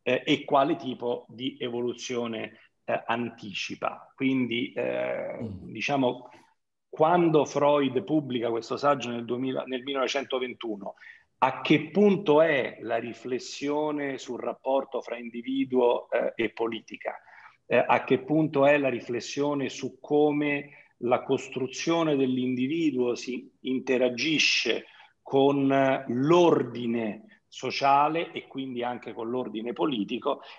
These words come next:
Speaker 1: E poi, nel momento appunto in cui Freud scrive questo, qual è la posterità? Cioè, quindi in, in, in quale senso questo saggio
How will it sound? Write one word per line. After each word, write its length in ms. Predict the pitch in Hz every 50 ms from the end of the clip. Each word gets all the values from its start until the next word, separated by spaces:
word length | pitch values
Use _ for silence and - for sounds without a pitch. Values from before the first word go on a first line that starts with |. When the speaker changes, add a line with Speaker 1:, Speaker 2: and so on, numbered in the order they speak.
| _ _ _
Speaker 1:
E 140 | - 220 220
poi, 480 | - - 131 120 120 123 123 117 - -
nel 80 | 113 117
momento 400 | 123 127 147 147 135 - - 120
appunto 600 | - - 127 123 101 - - - - - _ _ _
in 100 | _ _ _
cui 140 | - - -
Freud 360 | - 139 143 139 127 117 113 104
scrive 420 | - - - 139 151 175 190 175
questo, 680 | 131 127 107 101 95 - - - 123 123 - - _ _ _ _ _ _
qual 200 | - - 135 143
è 80 | 165
la 120 | 160 143 123
posterità? 880 | - 135 120 - - - 131 120 123 123 - 147 139 120 113 - - - _ _ _ _ _ _ _
Cioè, 200 | - 127 110 -
quindi 480 | - 139 135 135 131 127 127 127 127 127
in, 100 | 131 131
in, 120 | 123 - 131
in 240 | 131 131 127 120 -
quale 260 | - 143 131 139 135
senso 560 | 131 - 160 143 143 143 139 139 - - 127
questo 340 | - 131 123 107 - - 156
saggio 640 | 127 - 120 110 104 107 113 107 101 110 110 110 -